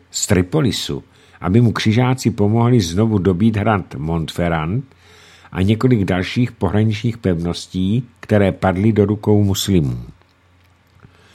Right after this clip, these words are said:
Ani do jedné z těchto pomocí se však králi nechtělo. Důvodem byly dlouhodobé šlechtické nesváry v rodech. <clears throat> Pak navrhl Raimond z Poitiers králi společný útok francouzských křižáků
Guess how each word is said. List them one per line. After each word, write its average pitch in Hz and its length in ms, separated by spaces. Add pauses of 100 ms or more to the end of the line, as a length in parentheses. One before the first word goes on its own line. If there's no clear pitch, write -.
(160)
Ani 123 200
do 113 120
jedné 123 340
z - 80
těchto 110 280
pomocí 98 440
se 107 140
však 101 180
králi 87 300
nechtělo. 76 460 (840)
Důvodem 117 460
byly 117 160
dlouhodobé 104 680
šlechtické 107 680
nesváry 90 640
v 82 80
rodech. 65 340 (760)
<clears throat> - 680
Pak - 340
navrhl 95 580
Raimond 92 540
z - 60
Poitiers 85 800 (440)
králi 120 280
společný 127 560
útok 92 360
francouzských 113 600
křižáků 78 880